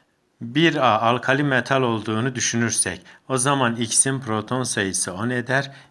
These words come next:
ikinci periyot sekiz A soy gazı olur. Z'nin proton sayısı da on beş eder, üçüncü periyot beş A grubunda olur. Ama Y dördüncü periyot alkali metal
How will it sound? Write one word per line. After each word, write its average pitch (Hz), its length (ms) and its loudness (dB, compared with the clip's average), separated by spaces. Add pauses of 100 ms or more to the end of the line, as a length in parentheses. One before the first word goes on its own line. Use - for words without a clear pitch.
ikinci 110 520 -6
periyot 107 500 0
sekiz 107 640 0
A 92 140 0
soy 113 360 -2
gazı 95 340 -4
olur. 92 220 -6 (400)
Z'nin 131 540 2
proton 117 480 -2
sayısı 113 420 0
da 90 120 -4
on 98 300 -6
beş 123 260 -2
eder, 135 320 0 (320)
üçüncü 110 720 -6
periyot 113 460 0 (440)
beş 120 480 -2
A 123 220 2
grubunda 104 680 -6
olur. 95 400 -8 (540)
Ama 170 420 2 (520)
Y 156 440 2 (440)
dördüncü 117 600 -2
periyot 143 420 2
alkali 127 480 0
metal 117 560 0